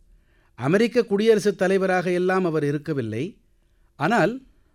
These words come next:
அவரது வாழ்க்கை சரிதம் மிகவும் கருத்தூக்கம் அளிப்பதாக இருக்கிறது.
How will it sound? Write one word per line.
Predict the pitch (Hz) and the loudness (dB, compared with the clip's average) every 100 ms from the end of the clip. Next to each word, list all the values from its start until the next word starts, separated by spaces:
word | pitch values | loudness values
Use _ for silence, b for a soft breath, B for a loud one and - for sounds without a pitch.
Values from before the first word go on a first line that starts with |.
| _ | _
அவரது | - 180 233 208 180 120 | -2 2 4 4 2 0
வாழ்க்கை | 120 165 240 - 262 | -2 -2 -2 -4 -4
சரிதம் | - 165 165 143 101 _ _ _ _ _ | -4 -4 -4 -6 -8 _ _ _ _ _
மிகவும் | 135 208 285 294 262 - | -2 0 0 -2 -4 -4
கருத்தூக்கம் | 240 262 330 320 247 | -4 -2 -6 -4 -2
அளிப்பதாக | 170 160 151 139 135 | -2 -2 -4 -6 -6
இருக்கிறது. | 127 104 - 92 | -8 -8 -16 -20